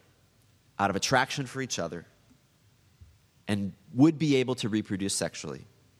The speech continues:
So how is this meant to point us to God? I'm gonna say this, that I believe God created sex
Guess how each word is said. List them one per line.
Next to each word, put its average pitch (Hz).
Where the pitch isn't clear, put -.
So -
how 147
is 131
this 131
meant 117
to -
point -
us -
to 90
God? 76
I'm -
gonna 117
say 110
this, 80
that -
I 113
believe 123
God 113
created 101
sex -